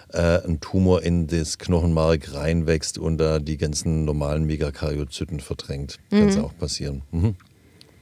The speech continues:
Speaker 1: Das sind so die Ver-, die Ursachen, warum mal zu wenig, äh, von den Blutblättchen vorliegen. Mhm.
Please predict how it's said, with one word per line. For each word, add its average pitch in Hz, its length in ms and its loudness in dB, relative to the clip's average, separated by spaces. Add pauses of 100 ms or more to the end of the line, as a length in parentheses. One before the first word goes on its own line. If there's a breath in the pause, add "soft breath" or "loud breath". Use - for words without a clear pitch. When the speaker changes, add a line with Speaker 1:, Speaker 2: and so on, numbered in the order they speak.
(520 soft breath)
Speaker 1:
Das 87 140 0
sind 85 140 0
so 87 140 0
die 76 100 -2
Ver-, 85 160 -4 (260)
die 82 160 0
Ursachen, 80 540 0 (340 loud breath)
warum 82 200 0
mal 78 180 0
zu 78 260 -4
wenig, 78 280 -2 (180)
äh, 76 240 0 (500 loud breath)
von - 140 -4
den 80 140 0
Blutblättchen 73 960 -4
vorliegen. 71 640 -4 (340)
Mhm. 139 220 4